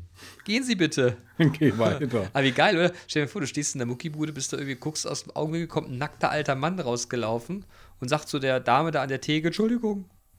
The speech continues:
Speaker 1: Weißt du, mit dem Hängarsch. Geil.
Speaker 2: Ja. Ähm, das erinnert mich an,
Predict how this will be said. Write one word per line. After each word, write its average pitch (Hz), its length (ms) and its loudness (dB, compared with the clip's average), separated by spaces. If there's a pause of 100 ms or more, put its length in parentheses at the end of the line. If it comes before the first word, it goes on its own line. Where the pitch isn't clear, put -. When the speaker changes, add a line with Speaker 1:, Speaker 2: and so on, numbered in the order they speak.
Speaker 1:
Weißt - 160 -6
du, 143 60 -2
mit 127 80 -2
dem 123 40 -2
Hängarsch. 117 540 -2 (2000)
Geil. 78 420 -6 (840)
Speaker 2:
Ja. 107 240 -8 (580)
Ähm, 110 540 4 (320)
das 104 240 -2
erinnert 135 340 2
mich 135 220 -6
an, 131 520 2